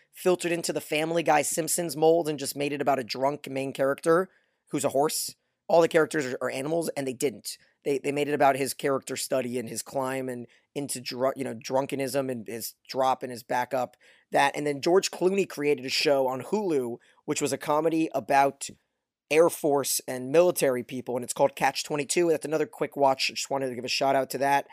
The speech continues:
And lastly, the best thing that I saw in twenty nineteen was not made in twenty nineteen, but I have to say it, and it's hard to get to because it's on Sundance T V,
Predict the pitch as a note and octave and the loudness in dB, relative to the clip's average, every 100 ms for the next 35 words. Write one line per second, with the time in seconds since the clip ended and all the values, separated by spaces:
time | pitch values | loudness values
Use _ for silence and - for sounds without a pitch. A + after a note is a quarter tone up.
0 | - _ _ _ D3+ E3+ F#3+ - F3+ F3 | -20 _ _ _ -2 4 4 4 0 -2
1 | - _ _ - A#2+ D3 A#3+ A3 G3+ - | -8 _ _ -18 -4 -2 6 8 8 4
2 | F#3+ F3+ D#3 D#3+ - D3+ D3 C#3 D3+ D3+ | 2 4 4 4 4 2 0 -2 -4 -2
3 | C#3+ C3+ - A#2 - - C3+ C3+ D#3 E3 | -2 -4 -6 -10 -12 -8 -6 0 2 2
4 | D3+ D#3 D#3 C#3+ D#3 D3+ D3 - D#3 C3+ | 2 0 0 -4 -2 -2 -2 -4 -4 -4
5 | A#2 - D#3 D3 - B2+ C#3+ B2+ A#2+ - | -6 -2 -2 -2 -4 -4 -2 -2 -6 -10
6 | _ _ - C#3+ - - F3+ F#3+ G3 F3 | _ _ -8 -8 -6 6 8 8 4 2
7 | - D#3+ D3+ C#3+ C3 B2 C3+ B2+ - D#3+ | 2 -4 -4 -2 -4 -2 -4 -2 2 2
8 | D#3+ E3+ E3 - E3+ D3 C3+ B2 | 2 0 -2 -4 -4 -4 -4 -6